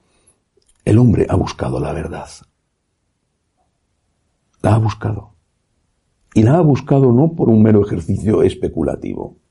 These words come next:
sino porque ha comprendido que conocer la verdad le ayudaba. La verdad sobre todo. La verdad sobre,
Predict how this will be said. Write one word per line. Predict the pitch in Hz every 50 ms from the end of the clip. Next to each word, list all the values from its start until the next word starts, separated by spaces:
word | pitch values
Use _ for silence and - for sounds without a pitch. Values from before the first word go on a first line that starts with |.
| _ _ _ _ _ _ _ _ _ _ _ _ _ _
sino | _ - 113 107 95 -
porque | 107 98 85 - - 147 139 - - - - _ _ _ _ _ _ _ _ _ _ _ _ _ _ -
ha | - -
comprendido | - - 78 80 76 76 73 76 101 131 135 104 98 87 - - _ _ _ _ _ _ _ _ _ _ _ _ _ _ _ _ _
que | _ - - 73
conocer | - 78 69 64 - - 117 131 127
la | 120 101
verdad | 90 82 78 80 90 113 117 - - - _ _ _ _ _ _ _ _ _ _ _ _ _ _ -
le | - 71
ayudaba. | 67 69 69 67 67 69 - 76 76 - - _ _ _ _ _ _ _ _ _ _ _ _ _ _ _ _ _ _ _ _ _ _ _ _ _ _ _ _ _ -
La | -
verdad | - 62 - - - -
sobre | 104 - - - - - -
todo. | - 135 143 110 98 - - - _ _ _ _ _ _ _ _ _ _ _ _ _ _ _ _ -
La | - - 65
verdad | - 64 62 62 76 87 -
sobre, | - - 71 - 64 76 76 69 - - - - - -